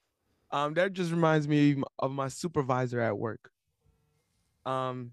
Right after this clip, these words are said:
his name is Chris, who's probably not watching, but it don't matter. Uh, hi, Chris. Uh, I don't, I don't know, but I know, but I know my boss is my, is, is likely watching. Hi, Myron.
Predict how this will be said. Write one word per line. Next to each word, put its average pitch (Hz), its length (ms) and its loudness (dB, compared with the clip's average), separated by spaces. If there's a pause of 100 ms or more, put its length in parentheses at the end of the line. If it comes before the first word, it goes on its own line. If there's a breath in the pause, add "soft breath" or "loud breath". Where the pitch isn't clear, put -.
his 143 120 -8
name 175 140 0
is 156 120 -4
Chris, 127 240 -4
who's 123 160 -16
probably 160 260 -4
not 135 160 -8
watching, 120 420 -6
but 110 180 -4 (460)
it - 60 -8
don't 120 140 -2
matter. 104 260 -6 (880)
Uh, 101 100 -4 (580)
hi, 156 100 0
Chris. 156 440 -6 (100)
Uh, - 60 -4
I 117 200 -4
don't, 104 200 -14 (240)
I 110 40 -12
don't 98 140 -14
know, 95 100 -20 (220)
but 156 100 6
I 185 80 6
know, 190 160 6
but 156 160 6
I 190 80 10
know 196 160 6
my 165 160 6
boss 156 320 6
is 120 120 -2
my, 117 180 2 (160)
is, 131 280 2
is 120 220 0
likely 120 320 2
watching. 107 360 0 (240)
Hi, 202 120 8
Myron. 220 500 4